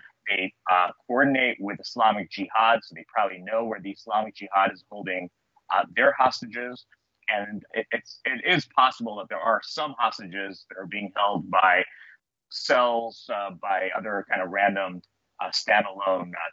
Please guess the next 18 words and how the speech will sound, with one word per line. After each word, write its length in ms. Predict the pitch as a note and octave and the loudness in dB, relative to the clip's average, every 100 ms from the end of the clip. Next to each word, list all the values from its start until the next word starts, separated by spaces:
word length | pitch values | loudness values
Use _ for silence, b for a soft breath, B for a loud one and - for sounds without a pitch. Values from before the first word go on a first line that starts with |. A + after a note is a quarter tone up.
| - | 0
terrorists 500 | G#2+ F#2+ F2 - - | 2 2 2 -2 0
that 160 | F#2+ | 0
are 140 | F2 F2+ | 0 2
not 200 | G2 - | 0 0
necessarily 460 | - - F2+ E2+ | -8 -12 -10 -10
in 60 | E2 | -12
coordination 580 | - F2+ E2 F2 - D#2+ | -6 -6 -4 -4 -6 -8
with 120 | - | -10
Hamas. 300 | B2+ D#3 B2 - | 2 4 4 2
But 120 | G#2+ - b b _ | -2 -2 b b _
one 440 | A2 A#2 C3+ D#3+ | -12 -2 4 6
of 160 | D#3 A2+ | 4 2
the 340 | A#2 A2+ G#2+ - _ _ _ _ _ _ - | -2 -2 -4 -8 _ _ _ _ _ _ -20
potential 520 | G#2 - D#3 - A#2 | -10 -2 -2 -2 -4
benefits 640 | F#2+ C3 C#3+ - A2 - - | 0 2 2 2 -2 -2 -6
of 260 | G2+ G2+ F2 | -2 -2 -4
this 360 | G2 - - - | -10 -8 -8 -8
humanitarian 640 | G#2+ G#2+ G2+ - B2+ G#2 | -4 -4 -4 -2 2 2